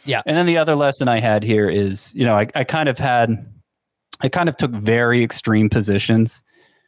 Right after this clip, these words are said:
Speaker 2: on both starting pitchers and saves, like, the, the, taking it to as m-, much of an extreme as I've ever taken anything, to the point that I'm not gonna draft any saves in some roto leagues, and I'm still gonna be fine in that category. And it's been,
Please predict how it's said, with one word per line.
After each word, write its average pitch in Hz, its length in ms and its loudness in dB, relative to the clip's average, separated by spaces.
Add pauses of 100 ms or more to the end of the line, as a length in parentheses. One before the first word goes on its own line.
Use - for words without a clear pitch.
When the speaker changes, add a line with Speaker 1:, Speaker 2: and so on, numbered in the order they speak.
(300)
Speaker 2:
on 113 240 2
both 104 220 2
starting 107 400 2
pitchers 107 540 0
and 98 200 0
saves, 104 480 0
like, 98 200 0
the, 117 200 -2
the, 123 240 -8 (840)
taking 175 320 0
it 156 160 0
to 151 160 2
as 123 80 2
m-, 127 180 0 (400)
much 180 300 2
of 170 100 -2
an 160 80 4
extreme 135 400 2
as 120 100 2
I've 107 160 2
ever 117 200 0
taken 104 320 0
anything, 82 560 -2 (500)
to 123 100 -2
the 117 120 2
point 127 340 0
that 113 280 2 (380)
I'm 156 140 0
not 160 180 0
gonna 139 160 0
draft 123 380 0
any 143 220 2
saves 95 340 0
in 98 100 0
some 104 240 2
roto 98 200 2
leagues, 104 260 0
and 131 100 0
I'm 151 140 0
still 113 300 0
gonna 127 120 2
be 127 120 2
fine 143 340 0
in 110 120 0
that 90 200 0
category. 92 640 -2 (540)
And 165 100 -2
it's 220 220 0
been, 135 720 0